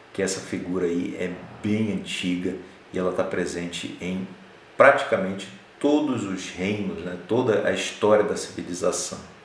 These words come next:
Agora, tem um momento aí importante que o mentor, ele se destaca do conselheiro, né?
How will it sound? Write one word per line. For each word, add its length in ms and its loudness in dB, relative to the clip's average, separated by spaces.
Agora, 480 8
tem 160 4
um 40 4
momento 460 2
aí 80 0
importante 840 -2
que 380 0
o 80 0
mentor, 580 2
ele 140 2
se 140 -6
destaca 520 2
do 160 -2
conselheiro, 880 0
né? 340 -2